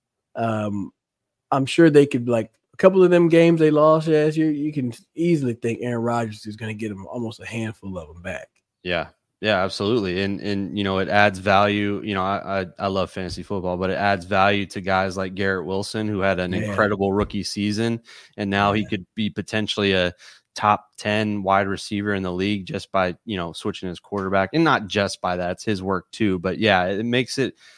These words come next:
Speaker 2: exciting when a guy like that switches teams. So that'll be interesting to see. Another thing I was looking, looking at, and you mentioned this, the, the Commanders' week two opponent, the D-, the Denver Broncos. Last year, Russell Wilson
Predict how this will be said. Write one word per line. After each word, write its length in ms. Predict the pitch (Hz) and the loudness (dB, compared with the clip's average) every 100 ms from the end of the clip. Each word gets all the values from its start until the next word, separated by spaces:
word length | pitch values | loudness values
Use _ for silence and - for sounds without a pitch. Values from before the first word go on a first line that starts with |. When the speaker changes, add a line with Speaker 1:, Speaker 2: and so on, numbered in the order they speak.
| _ - | _ -8
Speaker 2:
exciting 500 | 123 - 113 104 101 | -4 2 2 2 0
when 100 | 95 | -2
a 60 | |
guy 180 | 92 95 | 0 2
like 220 | 95 95 | 2 0
that 260 | 98 95 - | -2 -4 -6
switches 380 | - 95 90 - | -10 -10 -12 -16
teams. 420 | - 95 92 85 | -10 -8 -6 -6
So 260 | - 95 - - _ - | -6 -6 -6 -18 _ 2
that'll 160 | 117 | 2
be 140 | 113 110 | 4 0
interesting 320 | 101 113 104 | -2 -4 -4
to 60 | 95 | -4
see. 340 | - 104 95 - _ | -2 -2 -4 -10 _
Another 320 | 127 123 202 214 | 0 4 4 2
thing 220 | 196 151 | 0 2
I 60 | |
was 160 | 135 120 | 2 0
looking, 260 | 123 127 92 | -4 -4 -2
looking 260 | 123 120 | -2 0
at, 140 | 113 104 | 0 0
and 120 | 113 | 0
you 120 | 156 | 2
mentioned 420 | 127 123 - 104 | 2 0 -2 -2
this, 220 | 98 - | -2 -4
the, 260 | - 113 107 110 | 0 2 0 -4
the 100 | 110 | -8
Commanders' 480 | 117 143 185 147 107 | -4 -2 0 0 0
week 220 | 123 120 | -4 -4
two 160 | - 117 | -2 -2
opponent, 500 | - 110 98 87 - _ | 0 -2 -2 -4 -8 _
the 120 | 87 92 | -16 -8
D-, 160 | 104 - | -8 -6
the 100 | 104 | -6
Denver 340 | 95 110 107 | -4 -2 -2
Broncos. 720 | 95 95 92 - 82 80 - - - - - | -2 0 -2 -4 -8 -8 -14 -18 -20 -18 2
Last 320 | 110 135 - | 4 4 4
year, 200 | 143 135 | 2 4
Russell 320 | 117 117 - 117 | 4 0 0 0
Wilson 480 | 113 - 117 110 | 0 -2 -4 -4